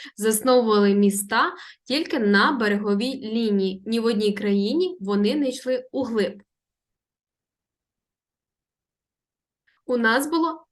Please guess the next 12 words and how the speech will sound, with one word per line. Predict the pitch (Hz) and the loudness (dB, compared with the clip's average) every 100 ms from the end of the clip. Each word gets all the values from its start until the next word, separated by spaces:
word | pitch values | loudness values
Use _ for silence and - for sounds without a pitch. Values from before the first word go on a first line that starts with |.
| _ | _
три | 220 233 370 - | -2 -2 -2 -6
напрямки | 226 226 208 196 208 208 220 254 - | 0 2 4 2 -2 -4 -4 -6 -6
колонізації: | 277 277 294 302 285 196 190 - - - - - | -2 2 2 2 2 0 -2 -8 -14 -16 -20 -14
західна, | 226 240 208 202 214 240 277 277 - | -2 2 2 0 -2 -2 -4 -4 0
північно-східна | 311 311 277 - 214 208 196 214 202 254 370 - _ | 4 6 4 2 -2 -2 -4 -6 -2 -2 -2 -6 _
та | - 226 233 - - | 0 0 0 -8 -2
південна. | 277 233 240 220 190 190 - _ _ _ - - | -2 0 2 4 2 -2 -10 _ _ _ -20 -14
Західна | - 302 277 277 220 196 | -2 0 2 0 0 0
колонізація — | 202 214 208 208 208 185 185 - - - - - | 2 0 2 0 0 -2 -6 -12 -14 -16 -20 -4
це | 294 240 | 0 0
південь | 202 294 226 208 202 | 2 2 4 4 2
Італії | 285 285 214 190 190 220 277 | -2 0 2 4 2 0 -4